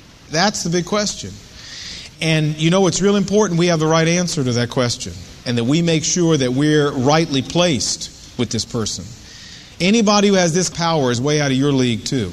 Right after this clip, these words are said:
way out of my league. And it's our job to make sure that we are in right standing with a person like this, who can command the winds and the waves of a hurricane like that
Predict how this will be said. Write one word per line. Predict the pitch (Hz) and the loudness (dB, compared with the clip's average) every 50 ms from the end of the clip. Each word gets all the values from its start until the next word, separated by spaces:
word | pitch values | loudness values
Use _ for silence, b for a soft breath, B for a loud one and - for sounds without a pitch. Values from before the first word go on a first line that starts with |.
| 90 92 | -2 0
way | 113 127 135 135 | 2 2 2 2
out | 135 | 0
of | 135 | 0
my | 135 131 127 123 | 0 0 0 0
league. | 113 107 98 95 92 92 87 - - B B B B B B B B B B B B - | 0 0 -2 -2 -4 -8 -10 -12 -16 B B B B B B B B B B B B -4
And | 110 113 113 | -2 -2 -2
it's | 110 - 147 | 0 0 2
our | 156 175 | 2 2
job | 175 165 175 165 160 135 135 | 2 4 4 2 2 2 2
to | 139 | 0
make | 147 151 151 - | 0 0 0 0
sure | - - 180 170 160 160 151 139 | 0 0 2 2 4 4 4 2
that | 131 123 113 - B B B B B - | 2 0 -2 -4 B B B B B -2
we | 127 139 175 190 208 208 208 208 208 196 175 B B B B B - | 0 2 4 4 4 4 4 2 2 0 -4 B B B B B 0
are | 143 139 143 | 0 0 0
in | - 143 127 123 120 | 0 0 0 0 2
right | 127 147 165 175 165 | 2 2 2 2 0
standing | - - - 180 175 175 170 160 127 113 110 107 | -2 -2 -2 -2 0 0 0 0 -2 -2 -2 -2
with | 107 113 107 | -2 -2 -2
a | 113 | -2
person | - - 139 131 120 - 127 117 | -2 0 0 0 0 -2 -4 -4
like | 113 113 113 104 - | -4 -4 -4 -4 -2
this, | 135 123 104 87 - - - | -2 -2 -2 -2 -4 -4 -4
who | - 113 | -6 -4
can | - 120 117 110 | -4 -6 -6 -6
command | - 120 113 113 139 165 175 175 175 180 170 139 | -4 -4 -2 -2 -2 -2 -2 -2 -2 -2 -2 -2
the | 120 | 0
winds | 113 117 143 165 175 180 175 151 127 | 0 0 0 0 0 -2 -2 -4 -4
and | 120 120 | -4 -4
the | 117 | -2
waves | 120 143 156 160 160 151 123 117 | 0 0 0 0 0 -2 -2 -6
of | 104 107 | -8 -8
a | 104 | -6
hurricane | 104 156 165 160 151 - - 151 143 143 135 | -2 0 0 0 0 -2 -6 -6 -6 -4 -4
like | 131 123 120 110 - | -4 -4 -4 -4 -4
that | 117 107 101 95 95 | -4 -4 -4 -4 -8